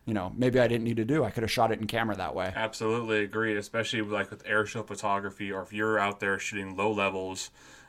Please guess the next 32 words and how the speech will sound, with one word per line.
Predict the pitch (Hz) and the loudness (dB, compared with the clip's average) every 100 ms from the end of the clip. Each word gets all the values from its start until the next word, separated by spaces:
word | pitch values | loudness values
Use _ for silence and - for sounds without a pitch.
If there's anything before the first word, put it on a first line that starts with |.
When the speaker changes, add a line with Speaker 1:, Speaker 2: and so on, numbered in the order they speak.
| _ | _
Speaker 2:
and | 101 95 | -8 -4
you | 101 | 0
need | 107 | 2
that | 98 | 4
Speaker 1:
Uh-huh. | 110 | 4
Speaker 2:
extra | 98 - 98 | 2 -2 -6
space. | - - 117 110 98 - - - - | -4 2 4 4 2 -4 -12 -16 -2
Um, | 101 95 | 0 0
another | 98 104 120 113 | 0 0 2 2
question | 101 - 104 - 98 | 0 -2 -2 -2 -4
I | |
just | 95 | -4
brought | 87 98 | 0 2
up | 113 120 | 4 2
is, | 95 90 - - - - - _ - | 0 -2 -6 -8 -20 -20 -20 _ -8
for | 101 | -2
me | 120 113 | 2 2
personally, | 113 147 - 107 95 | 2 0 0 -2 0
is, | 95 90 | 0 0
so | - 95 | -2 0
I'm | 87 143 165 127 - _ _ _ _ - | 2 2 0 -8 -16 _ _ _ _ -10
hopefully | 120 147 143 127 | -4 -4 -4 -6
gonna | 113 107 | -4 -2
be | 98 101 101 107 _ - | 0 0 -2 -6 _ -10
doing | 113 107 | -4 -2
some | - 92 | -2 -2
low | 101 | 0
level | 110 101 95 95 90 | 2 2 2 -2 -4
jet | 92 110 | -4 -6
photography | - 98 92 92 95 98 92 | -6 -6 -6 -6 -10 -10 -8
here | 95 | -8
soon. | 90 - 120 85 | -4 -2 -4 -6